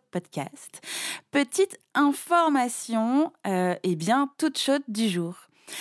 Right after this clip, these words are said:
C'est l'ouverture des inscriptions du programme mova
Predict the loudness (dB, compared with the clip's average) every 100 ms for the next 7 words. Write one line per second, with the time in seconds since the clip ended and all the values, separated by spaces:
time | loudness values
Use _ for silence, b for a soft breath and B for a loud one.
0 | B -4 -2 0 -2 -4 2 2 4 2
1 | 2 -4 -6 0 0 0 0 2 2 2
2 | 0 0 -6 -8 -6 -2 2 2 2 -2
3 | -6 -4 -2 0 2 2 2 2 2 2
4 | 0 0